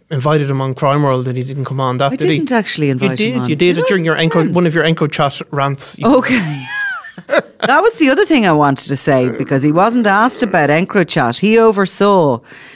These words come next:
Speaker 2: EncroChat. He oversaw the decisions that were made around EncroChat. He was the man at the very top of the tree, and he rubber-stamped what happened with that.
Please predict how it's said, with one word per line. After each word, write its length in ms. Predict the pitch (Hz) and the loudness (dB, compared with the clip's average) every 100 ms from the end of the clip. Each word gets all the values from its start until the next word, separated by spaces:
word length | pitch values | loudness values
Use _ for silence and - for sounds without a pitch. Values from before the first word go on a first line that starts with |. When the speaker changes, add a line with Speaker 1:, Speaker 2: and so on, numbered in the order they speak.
| - _ _ | -20 _ _
Speaker 2:
EncroChat. 640 | 156 151 151 131 143 113 123 | 0 2 0 0 0 -2 0
He 160 | 160 | 2
oversaw 480 | 165 156 147 226 233 | 4 2 0 2 4
the 100 | 208 | 2
decisions 460 | 175 - 175 156 143 | -2 0 0 0 -2
that 80 | 117 | -2
were 80 | 104 | 0
made 280 | 143 131 127 | 2 2 2
around 340 | 147 233 233 | 2 2 2
EncroChat. 760 | 151 135 131 117 - 123 160 - _ _ _ _ _ | 2 0 -2 -4 -2 -2 -2 -10 _ _ _ _ _
He 180 | 175 233 | 2 2
was 160 | 233 | 2
the 60 | 196 | 2
man 360 | 185 165 160 - | 2 2 0 -2
at 100 | 139 | -4
the 80 | 143 | -2
very 300 | 165 226 220 | 0 2 0
top 460 | - 190 151 - - | 0 0 0 -8 -6
of 300 | 139 135 123 | 0 0 -2
the 80 | - | -6
tree, 400 | - 147 135 120 - - - - | -2 0 0 -2 -8 -20 -20 -6
and 180 | - 131 | -2 0
he 440 | 131 170 165 151 - | 2 2 2 0 -6
rubber-stamped 800 | 151 220 226 190 - 143 131 - | 0 2 2 0 0 0 -2 -2
what 140 | 127 | -4
happened 340 | 139 123 127 113 | -2 -4 -4 -6
with 120 | 120 | -4
that. 300 | 113 113 - | -4 -4 -6